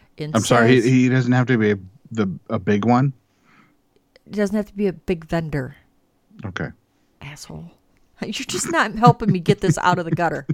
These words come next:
Speaker 1: at all.
Speaker 2: All right, go, go
Speaker 1: Not,
Speaker 2: ahead.
Speaker 1: you're not helping me at all.
Speaker 2: <laughs>
Speaker 1: So even if it's a, you know, little Joe Podunk, and he takes an ad out in his local newspaper and says,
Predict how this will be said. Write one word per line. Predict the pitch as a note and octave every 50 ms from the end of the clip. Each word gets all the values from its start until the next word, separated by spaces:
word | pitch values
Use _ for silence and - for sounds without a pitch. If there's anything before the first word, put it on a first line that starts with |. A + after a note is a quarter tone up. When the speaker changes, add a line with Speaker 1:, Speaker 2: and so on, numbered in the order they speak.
| -
Speaker 1:
at | - F3 D#3
all. | - F#3 F#3
Speaker 2:
All | E3 E3+ - -
right, | F#2+ F2+ - -
go, | A2 - A#2 A#2
go | A#2+ A2
Speaker 1:
Not, | G#2+ -
Speaker 2:
ahead. | - -
Speaker 1:
you're | - C#4+
not | C#4+ D4+ -
helping | - - B3+ A3+ A#3 A#3+
me | A#3+ A3+ F#3+
at | F3 F3+
all. | G#3+ A3+ A3+ - - - _ _ _ _ - - - _ -
Speaker 2:
<laughs> | F#3 D3+ - - E3 - - G#3 F3 _ - A3 -
Speaker 1:
So | - - C4+ C4+ C4+ C4+ A#3 - G3+ F3+ - _ _ _ B2 - - _ _
even | - D#4 F#4 D#4 G4 G4
if | F#4 F4+ -
it's | E4+ D#4 - -
a, | C#4+ C#4
you | - D4 D4
know, | A#3 G#3
little | A3 A3+ A3+ A#3+ B3
Joe | A3 - A#3+ A#3+
Podunk, | A#3 - - A3+ A#3 G#3 E3+ D#3 E3 G3+ - - - -
and | F3+ F3+ F#3
he | F3 A3+ B3+
takes | C4+ - C#4 D#4 D#4+ - - -
an | C#4 A3+ - -
ad | - G3 G#3 G#3 G3+ F#3+
out | E3 D3+ D3+ - - - _ _ _ _ _ _ _ -
in | F3 F3+ F3+
his | E3+ F#3+ G3 F#3+ - -
local | E3 F3 F#3 F#3+ - G3 F#3
newspaper | F3 E3 F3 F3+ - - D3 C#3 C3+ - - D#3 D#3+ F3 G3 - _ _ _ _ _ _ _ _ _ -
and | F#3+ F#3 F#3 F#3
says, | - - - G3 F#3 F#3 F#3 F#3 F#3 F3+ E3+ - - - -